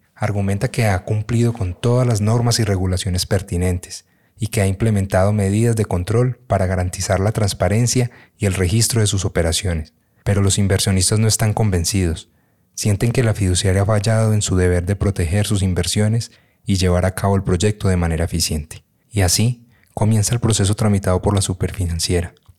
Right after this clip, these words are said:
Los inversionistas y la fiduciaria presentan sus argumentos esperando que la justicia decida a su favor. ¿Realmente la fiduciaria incumplió con el contrato de encargo fiduciario y será condenada a la devolución de los dineros? En la primera instancia, los inversionistas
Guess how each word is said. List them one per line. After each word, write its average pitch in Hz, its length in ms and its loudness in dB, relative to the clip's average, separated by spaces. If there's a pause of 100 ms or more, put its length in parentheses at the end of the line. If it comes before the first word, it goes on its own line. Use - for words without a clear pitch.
(140)
Los 95 220 0
inversionistas 98 800 0
y 101 40 -2
la 95 100 2
fiduciaria 92 600 0
presentan 95 380 -2
sus 95 160 0
argumentos 98 560 0
esperando 90 420 0
que 98 120 -2
la 87 60 0
justicia 101 520 0
decida 90 240 0
a 85 40 0
su 90 120 -2
favor. 80 400 -4 (640)
¿Realmente 95 800 0 (320)
la 95 120 0
fiduciaria 95 500 2
incumplió 95 420 0
con 113 160 0
el 107 120 0
contrato 90 500 0
de 101 60 2
encargo 92 420 -2
fiduciario 95 840 0
y 101 100 -2
será 95 220 0
condenada 95 540 0
a 101 40 2
la 107 120 2
devolución 92 400 0
de 98 80 0
los 104 140 2
dineros? 113 480 -2 (600)
En 98 120 -4
la 101 100 2
primera 107 300 0
instancia, 113 580 0 (120)
los 101 200 0
inversionistas 98 840 0